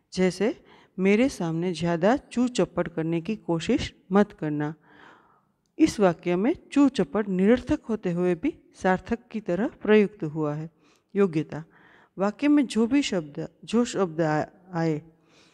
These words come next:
स-, संदर्भ के अनुरूप अर्थ देने की योग्यता रखता है, तभी वाक्य बनेगा। जैसे, "बच्चे खाना चरते हैं।"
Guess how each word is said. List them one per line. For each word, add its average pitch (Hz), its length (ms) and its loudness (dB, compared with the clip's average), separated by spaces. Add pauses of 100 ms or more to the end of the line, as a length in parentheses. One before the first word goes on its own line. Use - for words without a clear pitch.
(360)
स-, - 120 -2
संदर्भ 254 680 2
के 302 140 -2
अनुरूप 226 440 0
अर्थ 214 360 -2
देने 196 280 0
की 196 180 -4
योग्यता 175 440 0
रखता 165 300 -2
है, 190 180 0
तभी 214 440 4
वाक्य 190 380 -2
बनेगा। 160 520 -4 (500)
जैसे, 190 520 0 (380)
"बच्चे 220 440 0
खाना 214 600 -2
चरते 190 480 -2
हैं।" 175 460 -2